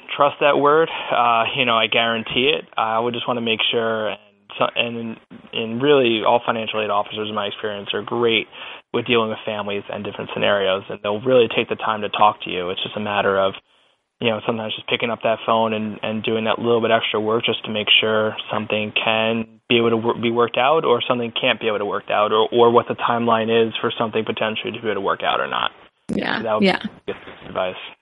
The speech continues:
Speaker 2: Yeah, yeah. So we're coming to the end of the hour, and one of the things I wanna touch on before <laughs> we hang up is, um, when I was looking at your roster at Hamilton College, both the men's and the women's roster,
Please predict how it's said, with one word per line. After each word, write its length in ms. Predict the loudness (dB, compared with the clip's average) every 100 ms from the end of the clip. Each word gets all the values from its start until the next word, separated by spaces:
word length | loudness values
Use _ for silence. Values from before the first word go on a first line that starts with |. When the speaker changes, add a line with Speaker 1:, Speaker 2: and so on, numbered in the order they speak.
| _ _ -2
Speaker 2:
Yeah, 360 | 0 2 0 -4 _ _
yeah. 300 | -4 -2 -4 -10 -10 -8 -4
So 380 | -2 0 0 0
we're 160 | 0
coming 280 | 0 2 2
to 100 | 2
the 100 | 2
end 160 | 2 2
of 60 | 0
the 80 | 2
hour, 440 | 2 4 4 4
and 560 | 2 2 4 4 4 4
one 160 | 4
of 100 | 4
the 100 | 2
things 380 | 2 4 4 2
I 140 | 2
wanna 320 | 2 2 2 2
touch 280 | 0 2 2
on 200 | 2 2
before 720 | 2 2 0 2 0 2 0
<laughs> 0 |
we 240 | 2 2
hang 240 | 4 2 4
up 280 | 2 2 0 0 0 -2
is, 720 | 2 4 6 6 4 4 0 -2 _ -2
um, 580 | 2 4 4 4 2 -2 0
when 180 | 2 4
I 80 | 4
was 200 | 2 2
looking 380 | 2 2 4
at 440 | 4 4 2 0 -4
your 280 | 0 2 4
roster 480 | 4 4 2 2 0
at 120 | 2
Hamilton 420 | 0 0 0 -4
College, 460 | -2 0 0 -2 -2
both 180 | -2 2
the 80 |
men's 460 | 2 4 4 2 -2 -4
and 160 | 0 2
the 60 |
women's 340 | 2 2 0 2
roster, 640 | 2 4 2 4 2 0